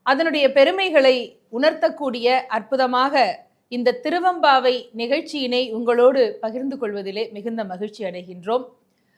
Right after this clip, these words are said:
திருவாத ஊரராய் அவதரித்து பாண்டிய மன்னனின் அன்பினால்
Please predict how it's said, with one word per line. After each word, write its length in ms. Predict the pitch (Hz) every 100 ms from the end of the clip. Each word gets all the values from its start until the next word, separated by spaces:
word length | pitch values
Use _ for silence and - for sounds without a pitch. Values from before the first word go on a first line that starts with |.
| _ _
திருவாத 500 | 330 339 320 294 269
ஊரராய் 560 | 254 254 247 247 226 214
அவதரித்து 800 | 208 233 233 226 - 262 208 - _ _ _ _
பாண்டிய 420 | 277 311 330 320
மன்னனின் 500 | 285 254 247 240 240
அன்பினால் 720 | 240 233 254 269 254 277 -